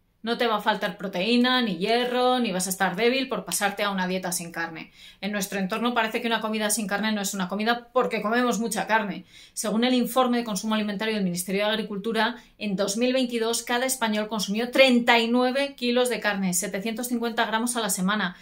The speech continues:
cuando la aesan recomienda como máximo trescientos setenta y cinco gramos. Es decir, duplicamos la recomendación máxima.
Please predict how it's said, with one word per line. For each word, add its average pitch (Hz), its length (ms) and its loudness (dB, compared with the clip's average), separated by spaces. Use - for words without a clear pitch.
cuando 220 420 2
la 247 220 4
aesan 233 560 2
recomienda 214 600 -2
como 240 260 2
máximo 302 540 -2
trescientos 214 420 -4
setenta 220 320 -4
y 196 80 -2
cinco 214 480 0
gramos. 175 480 -4
Es 185 140 -6
decir, 202 340 -6
duplicamos 202 720 -2
la 185 120 -2
recomendación 180 540 -4
máxima. 175 480 -4